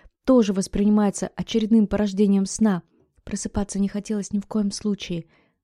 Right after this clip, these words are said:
а потом вдруг: "Нет, обязательно надо проснуться, потому что то, что сейчас, это обманка какая-то. На самом же деле вот-вот станет плохо,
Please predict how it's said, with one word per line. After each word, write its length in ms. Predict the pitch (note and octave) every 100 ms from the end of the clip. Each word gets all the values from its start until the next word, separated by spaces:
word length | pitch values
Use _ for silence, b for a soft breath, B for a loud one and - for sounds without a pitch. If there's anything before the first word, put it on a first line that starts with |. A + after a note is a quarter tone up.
| _
а 80 | D#3+
потом 300 | F#3+ A3 G#3
вдруг: 400 | F3+ G3 - - _ _ _ _ _ _ _ -
"Нет, 360 | F#3+ E3 - _ _ _ -
обязательно 800 | F3 F#3 - F3+ - F3 F3+
надо 340 | F3 E3+ F3 F3
проснуться, 640 | - E3+ - F3 - E3
потому 360 | - - F#3 G3
что 300 | - F#3+ F3 B B B B B _ _
то, 200 | A#3+ G#3+
что 320 | E3+ - A3
сейчас, 760 | F3+ - F3 - - C#4 G3 -
это 260 | F#3 F#3+ - b b
обманка 720 | F3+ F#3+ C4+ D#4+ F#3 E3 F3
какая-то. 720 | G3 F#3+ A3+ D#3+ D3+ - D#3+ B B B B -
На 140 | G#3+
самом 340 | A#3 C4 A#3 G#3
же 160 | G#3
деле 420 | G3+ C4 C4+ G3+ b b b -
вот-вот 380 | G#3 G3 G#3
станет 480 | - - G#3+ G#3 G3+ _ _ _ _
плохо, 500 | - B3 C#4 G#3 F3+